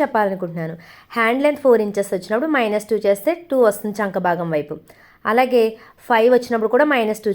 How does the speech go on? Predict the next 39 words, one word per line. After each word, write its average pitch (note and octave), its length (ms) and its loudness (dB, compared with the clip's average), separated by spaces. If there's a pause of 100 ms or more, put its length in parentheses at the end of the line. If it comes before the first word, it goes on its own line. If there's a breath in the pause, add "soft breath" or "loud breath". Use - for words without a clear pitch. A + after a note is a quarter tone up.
చేయాలి. D#3+ 360 -2 (1000 loud breath)
And C#4 220 0
సిక్స్, B3 260 -2 (120)
సెవెన్ A3 260 2 (120)
కూడా A3+ 140 4 (420 loud breath)
మనకి A#3 200 0 (100)
లెంత్ G#3+ 220 0 (100)
తీసుకున్నప్పుడు A3 580 -2
హ్యాండ్ G#3 260 0
లెంత్ A#3+ 240 0
మైనస్ G#3+ 320 -2
టూ A3 160 0
చేస్తే G3 280 2 (1400 soft breath)
ఈ B3+ 140 -6
పక్కన B3 340 0
చంక B3 260 -2
భాగం G#3+ 240 2
వైపు A#3+ 160 0
కొలత A#3+ 260 2
అనేది A3+ 180 2
వచ్చేస్తుంది. G3+ 400 -2
చూసారా, A#3 320 0
సెవెన్ A3+ 260 -2
పెడితే A3+ 180 0 (120)
మైనస్ A3 320 -2
టూ A#3 160 2
చేస్తే A3 220 -2 (100)
ఫైవ్. F3 200 -2 (580 soft breath)
మనం A#3+ 160 0 (100)
ఫైవ్ A#3+ 240 2
మైనస్ A#3+ 320 0
టూ D4+ 40 0 (120)
చూద్దాం, E3 280 -2 (160)
ఓకేనా? B3 260 2 (460 loud breath)
ఫైవ్ A#3 280 2
ఇంచెస్ B3+ 340 0
మార్కింగ్ G#3 380 -2
చేశాను G3 300 -2
కదా, G3+ 160 0